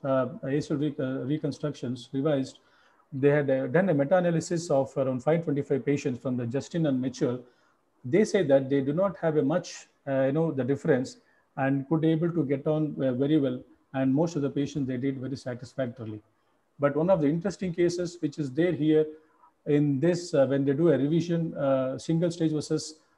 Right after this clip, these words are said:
uh, double stage, uh, procedure is, uh, technically it's a difficult procedure, technically demanding, and it should be to the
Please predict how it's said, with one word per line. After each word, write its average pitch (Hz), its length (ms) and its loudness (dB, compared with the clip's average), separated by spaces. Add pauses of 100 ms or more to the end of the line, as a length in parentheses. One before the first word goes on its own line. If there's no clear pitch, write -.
(220)
uh, 131 360 2 (120)
double 147 240 4
stage, 156 440 2
uh, 131 280 0 (220)
procedure 156 500 2
is, 131 240 -2 (1120)
uh, 139 520 6
technically 196 400 2
it's 143 140 -4
a 139 40 0
difficult 165 460 -2 (180)
procedure, 190 540 -2
technically 175 420 0
demanding, 170 480 0 (140)
and 147 260 0
it 151 140 -2
should 226 240 0
be 202 200 -2 (300)
to 156 80 -2
the 139 300 4